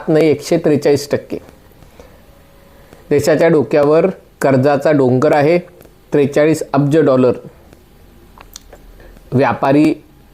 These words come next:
वित्तीय तूट आहे, म्हणजे सरकारच्या उत्पन्नापेक्षा खर्च हा त्रेचाळीस अब्ज डॉलरनी जास्त आहे. भारताच्या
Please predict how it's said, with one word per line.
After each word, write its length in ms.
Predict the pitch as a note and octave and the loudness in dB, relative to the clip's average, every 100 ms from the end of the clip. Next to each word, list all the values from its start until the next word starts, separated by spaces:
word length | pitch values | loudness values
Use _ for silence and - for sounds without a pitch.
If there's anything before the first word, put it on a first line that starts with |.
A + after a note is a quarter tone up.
| - | -4
वित्तीय 420 | C3+ C3 - E3+ | -4 -2 0 0
तूट 320 | E3 F3 F3+ | 2 0 0
आहे, 220 | E3 E3 F3+ F3+ - _ - - C3 | 0 0 0 -4 -20 _ -20 -8 -2
म्हणजे 220 | C3 C#3 | 0 2
सरकारच्या 600 | C3+ B2 D3 C#3 C3 D#3+ | 0 -2 0 -2 0 0
उत्पन्नापेक्षा 880 | D3+ C3+ - F3+ F3+ E3 D3+ - C#3 | 0 -2 0 2 2 0 -2 0 -2
खर्च 300 | D3 D3 C#3 | 0 -2 0
हा 240 | D#3+ C#3+ D3+ | 0 0 -2
त्रेचाळीस 520 | D3+ C3+ C#3 D#3 D#3 | 0 0 0 0 0
अब्ज 180 | C3+ C#3+ | 0 2
डॉलरनी 500 | C3+ B2+ C3+ D3 C#3+ | 2 2 2 2 0
जास्त 300 | A#2+ - D#3+ | 0 -2 -2
आहे. 220 | D3+ E3+ - - - - - - - - | 0 -2 -6 -20 -20 -20 -20 -20 -20 -6
भारताच्या 500 | A#2+ B2 - D3 D#3+ | -4 -2 -2 0 0